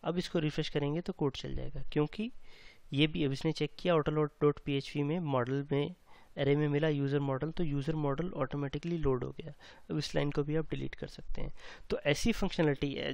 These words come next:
जो कि आपको बार बार यूज़ होती है ज़्यादा प्रोजेक्ट में, ज़्यादा जगह पे, तो वो आपको बार बार लोड कराने की ज़रूरत नहीं है। उसको आप autoload dot P H P में डाल दीजिए तो वो ऑटोमेटिकली लोड होगी और आपका कोड चल जाएगा।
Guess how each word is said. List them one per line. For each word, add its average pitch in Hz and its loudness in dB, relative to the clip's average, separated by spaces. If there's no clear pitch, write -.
जो 147 4
कि 170 -2
आपको 156 0
बार 139 4
बार 156 2
यूज़ 151 0
होती 131 -2
है 117 -6
ज़्यादा 117 0
प्रोजेक्ट 123 0
में, 127 -2
ज़्यादा 117 0
जगह 117 -4
पे, 165 0
तो 196 2
वो 190 6
आपको 180 4
बार 160 6
बार 170 2
लोड 160 2
कराने 156 2
की 156 -4
ज़रूरत 143 0
नहीं 131 0
है। 196 -2
उसको 156 2
आप 185 6
autoload 175 2
dot 160 6
P 147 2
H - -6
P - -2
में 156 2
डाल 139 0
दीजिए 131 -4
तो 160 4
वो 185 2
ऑटोमेटिकली 156 0
लोड 139 2
होगी 139 0
और 165 2
आपका - -2
कोड 143 0
चल 131 -6
जाएगा। 139 -8